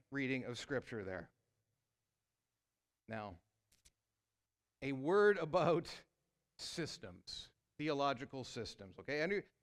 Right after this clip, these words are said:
anybody ever heard of the, all of the, heard many isms related to Bible study and Christianity? Maybe like, uh, dispensationalism. That's a, that's a word that people use to,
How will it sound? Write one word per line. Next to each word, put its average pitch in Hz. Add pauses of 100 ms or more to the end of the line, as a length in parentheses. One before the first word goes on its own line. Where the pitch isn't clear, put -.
(100)
anybody 233
ever 185
heard 185
of 156
the, 151
all 160
of 147
the, 139 (380)
heard 135
many 139
isms 202 (220)
related 165
to 156 (160)
Bible 156
study 165 (540)
and 113
Christianity? 165 (120)
Maybe 143
like, 131
uh, 117 (120)
dispensationalism. 165 (800)
That's 110
a, 110
that's 131
a 135
word 113
that -
people 120
use 113
to, 98